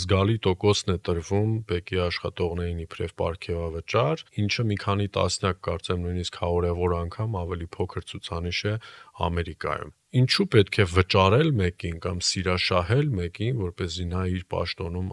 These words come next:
ազնիվ լինի։ Այդ տրամաբանությամբ կարելի է բոլորին էլ պարգևավճար տալ, որովհետև պահակն էլ կարող է գողանալ իր տեղում, դպրոցի տնօրենն էլ կարող է գողանալ իր տեղում,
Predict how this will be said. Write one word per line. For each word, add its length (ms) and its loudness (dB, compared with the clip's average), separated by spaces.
ազնիվ 320 -4
լինի։ 220 -12
Այդ 160 -4
տրամաբանությամբ 840 2
կարելի 300 2
է 120 0
բոլորին 440 6
էլ 140 0
պարգևավճար 720 -4
տալ, 240 0
որովհետև 580 0
պահակն 440 6
էլ 160 4
կարող 300 4
է 40 4
գողանալ 560 4
իր 160 -2
տեղում, 400 4
դպրոցի 500 -2
տնօրենն 540 0
էլ 160 0
կարող 260 2
է 140 4
գողանալ 540 4
իր 60 -2
տեղում, 400 4